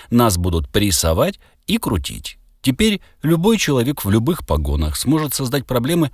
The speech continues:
любому человеку не в погонах. Это, пожалуй, все.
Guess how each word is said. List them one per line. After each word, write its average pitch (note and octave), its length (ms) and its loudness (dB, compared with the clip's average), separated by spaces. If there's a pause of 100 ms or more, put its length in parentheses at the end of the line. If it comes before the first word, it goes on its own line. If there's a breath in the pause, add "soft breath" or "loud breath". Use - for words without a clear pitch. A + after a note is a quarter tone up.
(120)
любому D#3 640 4
человеку A#2+ 560 0
не A#2+ 180 6
в D#2+ 140 -2
погонах. - 580 -6 (640)
Это, F#3+ 240 -6
пожалуй, A2+ 380 -2
все. - 320 -8